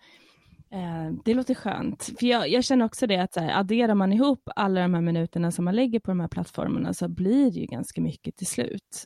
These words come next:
Ehm, så man tänker att jag ska bara titta på någonting, det tar fem minuter, men sen har det gått tjugo. Ehm, det är läskigt. Men har du l-, lagt märke till när liksom åsiktskorridorerna som,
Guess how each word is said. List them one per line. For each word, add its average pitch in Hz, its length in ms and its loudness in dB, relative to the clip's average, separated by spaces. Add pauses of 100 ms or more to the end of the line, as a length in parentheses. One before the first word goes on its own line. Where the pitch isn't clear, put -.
Ehm, 156 600 -4
så 160 500 -2 (340)
man 175 220 -2
tänker 262 540 4
att 175 140 -8
jag - 200 -6
ska 277 120 -4
bara 277 160 0
titta 302 320 -4
på 311 100 0
någonting, 285 520 4
det 240 100 -2
tar 240 260 0
fem 240 220 2
minuter, 214 640 0
men 175 400 -4
sen 190 160 -2
har 180 100 0
det 170 60 0
gått 165 220 -4
tjugo. 156 460 -4 (680)
Ehm, 160 500 -2 (160)
det 208 100 0
är 202 60 0
läskigt. - 640 -8 (200)
Men 240 160 4
har 247 120 4
du 294 320 6
l-, 190 580 -2 (400)
lagt 233 260 0
märke 202 260 -2
till 185 160 -4
när 170 120 0
liksom 170 260 -2
åsiktskorridorerna 196 1200 0
som, 170 420 -2